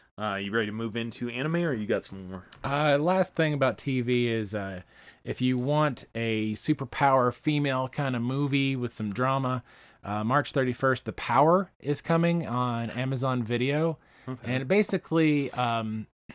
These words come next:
Speaker 2: <clears throat> if all of the women got the ability to, like, shoot lightning.
Speaker 1: Oh, I would be dead.
Speaker 2: Well, that, and that's kind of the whole premise of the movie. It's the paradigm shift where women have all the power.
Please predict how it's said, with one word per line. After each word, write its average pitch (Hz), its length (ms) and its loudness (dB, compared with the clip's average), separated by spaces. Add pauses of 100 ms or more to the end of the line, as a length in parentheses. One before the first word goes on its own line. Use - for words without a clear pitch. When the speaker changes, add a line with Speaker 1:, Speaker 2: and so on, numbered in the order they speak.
(140)
Speaker 2:
<clears throat> - 420 -20
if 135 200 -2
all 165 400 8
of 131 340 4
the 123 120 0
women 113 720 -2 (480)
got 110 560 0
the 110 120 -4
ability 113 440 -2
to, 104 80 -8
like, 98 220 -10 (120)
shoot - 400 -6
lightning. 98 640 -6 (960)
Speaker 1:
Oh, 101 100 -6
I 87 180 -4
would 98 160 -6
be 80 120 -14
dead. 80 500 -12
Speaker 2:
Well, 147 160 4
that, 170 180 8
and 156 160 4
that's 170 300 4
kind 160 180 2
of 139 80 -2
the 127 60 2
whole 143 160 4
premise 135 400 -2
of 110 60 -2
the 110 80 -4
movie. 113 400 0
It's 101 120 -8
the 147 80 -6
paradigm 131 560 4
shift 110 560 -4
where 107 220 -4
women 123 420 -2
have 104 280 -2
all 92 120 -10
the 87 120 -14
power. - 580 -6